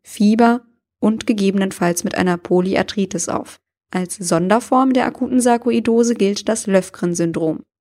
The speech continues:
ein hochakutes Krankheitsbild mit den Trias Arthritis, Erythema nodosum und einer bihilären Lymphknotenadeenopathie.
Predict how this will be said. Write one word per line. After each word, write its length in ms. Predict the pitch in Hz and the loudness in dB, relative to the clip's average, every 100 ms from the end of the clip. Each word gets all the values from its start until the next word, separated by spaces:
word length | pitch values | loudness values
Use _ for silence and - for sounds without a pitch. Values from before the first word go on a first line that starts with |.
| _ - | _ -2
ein 380 | 180 180 180 | 0 2 2
hochakutes 680 | 202 285 277 196 247 240 185 | 2 2 0 -2 -2 -2 -2
Krankheitsbild 800 | - 202 208 202 - - 202 202 - | -2 -2 0 -2 -2 2 2 2 -2
mit 340 | 202 202 - 190 | -4 -2 -2 0
den 140 | 185 | 0
Trias 500 | 190 202 202 190 - | 0 2 2 0 -4
Arthritis, 760 | - - - 254 - 320 - - _ _ _ | -8 -8 -2 0 2 0 0 -12 _ _ _
Erythema 540 | - 196 190 196 196 180 | 0 0 2 2 2 2
nodosum 640 | 175 170 175 208 240 254 - _ - | 0 2 2 4 4 2 -2 _ 2
und 340 | 233 269 - | 4 4 2
einer 220 | 196 190 | 0 0
bihilären 880 | 180 202 233 202 185 180 202 220 - | 0 2 2 4 4 4 2 -2 -6
Lymphknotenadeenopathie. 1500 | 196 202 208 - 175 175 - 175 175 196 233 226 - - | -4 -2 -2 -2 -2 0 0 0 0 0 -2 -4 -6 -8